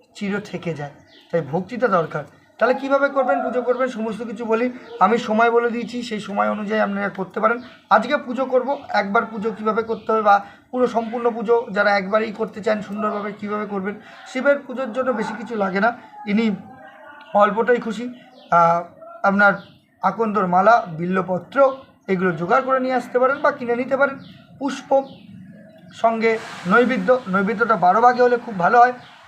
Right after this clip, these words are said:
সেটা চাল, কলা এবং বাতাসা দিয়ে করবেন। মিষ্টান্ন দ্রব্য অল্প যৎ সামান্য দেবেন, ঠিক আছে? আহ, এছাড়াও আরও যা যা উপকরণ রয়েছে, অনেকেই বলতে পারেন, প্রশ্ন করতে পারেন যে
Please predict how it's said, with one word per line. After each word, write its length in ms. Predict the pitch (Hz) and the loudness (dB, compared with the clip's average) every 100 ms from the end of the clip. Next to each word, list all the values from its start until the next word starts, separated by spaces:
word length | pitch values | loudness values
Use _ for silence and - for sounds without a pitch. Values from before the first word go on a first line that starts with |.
| - | -12
সেটা 240 | 220 220 | -2 0
চাল, 320 | 220 214 214 220 - - - | 4 2 2 -4 -16 -20 -8
কলা 360 | 208 202 208 208 | 0 4 4 0
এবং 320 | - 185 190 180 | -4 -2 -2 2
বাতাসা 360 | 180 190 196 | 0 2 -4
দিয়ে 160 | 214 220 | -4 -4
করবেন। 280 | 233 226 254 - - - - | -4 0 0 0 -20 -20 -8
মিষ্টান্ন 500 | 247 240 - 233 226 | -4 -4 2 2 2
দ্রব্য 280 | 208 214 190 | 0 -2 0
অল্প 360 | 208 190 180 180 | 0 0 0 -2
যৎ 160 | 175 | -2
সামান্য 380 | 170 208 254 254 | -2 -2 0 2
দেবেন, 260 | 247 247 247 - _ - - | 2 2 0 -6 _ -20 -12
ঠিক 140 | 277 | -2
আছে? 200 | 269 175 - - _ | 0 0 -6 -16 _
আহ, 460 | 208 202 196 - 247 | 2 4 4 -2 -2
এছাড়াও 340 | 233 240 254 | 0 2 2
আরও 320 | 247 196 208 196 | 2 0 0 2
যা 120 | 202 | 2
যা 220 | 202 202 - | 2 0 -2
উপকরণ 480 | 202 196 202 208 202 | -10 -8 -6 -6 -2
রয়েছে, 340 | 196 190 240 240 - _ _ | -2 -2 -4 -6 -12 _ _
অনেকেই 320 | 202 226 233 | 2 2 2
বলতে 280 | 240 226 226 | 0 0 0
পারেন, 240 | 220 214 202 | -2 -2 -6
প্রশ্ন 280 | 208 220 | -10 -10
করতে 160 | 196 196 | -10 -8
পারেন 300 | 202 202 214 | -8 -8 -10
যে 320 | 165 180 180 | -4 -2 -2